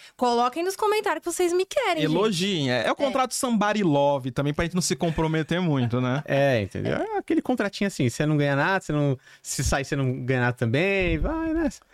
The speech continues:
Speaker 3: É um contrato de experiência, né?
Speaker 2: <laughs> É, experiência,
Speaker 3: Tá, você
Speaker 2: experiência.
Speaker 3: não precisa de experiência.
Speaker 2: Comentem aqui, mandem perguntas pra Paulo Pacheco também pra Nath, pra mim também, se quiser, né? Se não
Speaker 3: Sim.
Speaker 2: quiser também.
Speaker 3: Então, é, o, ele falou o seguinte, é, o modo vai ser esse, porque assim, não há, não, não faz sentido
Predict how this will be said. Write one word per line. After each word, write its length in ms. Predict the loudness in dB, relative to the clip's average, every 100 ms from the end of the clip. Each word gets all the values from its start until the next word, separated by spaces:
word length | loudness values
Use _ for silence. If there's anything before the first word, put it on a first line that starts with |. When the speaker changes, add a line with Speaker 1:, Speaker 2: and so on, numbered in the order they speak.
| -6
Speaker 3:
É 120 | -4
um 20 |
contrato 300 | -2 -2 -2
de 20 | -2
experiência, 520 | -2 2 2 2 0
né? 120 | 0
Speaker 2:
<laughs> 60 | 0
É, 140 | 0
experiência, 560 | -2 0 0 0 0 0
Speaker 3:
Tá, 80 | 2
você 120 | 0
Speaker 2:
experiência. 100 | 0
Speaker 3:
não 80 | -2
precisa 280 | -2 -4
de 60 | -4
experiência. 260 | -2 0 2
Speaker 2:
Comentem 400 | 0 -2 0 -2
aqui, 160 | 0
mandem 260 | 0 0 -2
perguntas 380 | -2 0 -2 0
pra 160 | -4
Paulo 220 | 0 -2
Pacheco 360 | 0 -2 -4 -4
também 160 | -2 -2
pra 200 | 0 0
Nath, 340 | 0 -2 -4
pra 160 | -2 0
mim 120 | 0
também, 180 | 0 -2
se 100 | -2
quiser, 360 | -4 -2 -2
né? 100 | -2
Se 140 | -4 -2
não 60 | 0
Speaker 3:
Sim. 60 |
Speaker 2:
quiser 220 | 0 -2
também. 320 | -6 -6 -4 -6 _ -20 -18
Speaker 3:
Então, 720 | -18 -4 0 2 2 2 2
é, 140 | 2
o, 160 | 2 0
ele 260 | 0 0 0
falou 220 | 0 -2
o 40 |
seguinte, 440 | -2 0 0 0 -8 -4
é, 320 | 0 0 2
o 60 | 2
modo 340 | 4 2 0
vai 120 | -2
ser 160 | -2 0
esse, 180 | -2 -2
porque 220 | -4 -2
assim, 240 | 0 0
não 120 | 2
há, 120 | 0 0
não, 340 | 0 0 0
não 400 | -2 -2 -2 -4
faz 200 | -4 -4
sentido 520 | -4 -4 -2 0 -2